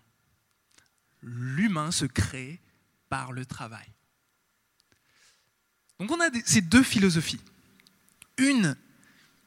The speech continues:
vraiment négative sur le travail, l'autre positive mais malsaine.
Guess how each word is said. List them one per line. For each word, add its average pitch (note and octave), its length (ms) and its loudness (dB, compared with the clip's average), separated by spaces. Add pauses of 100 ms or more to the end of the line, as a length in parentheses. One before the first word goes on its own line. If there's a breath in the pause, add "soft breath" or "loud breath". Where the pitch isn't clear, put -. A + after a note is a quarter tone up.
(180 soft breath)
vraiment A#3+ 380 6
négative F#3+ 440 0
sur G3 160 -4
le D#3 60 -4
travail, E3 360 -10 (1000 soft breath)
l'autre B3+ 580 0 (1800)
positive A3 480 -4
mais G3+ 120 2
malsaine. F3 460 -6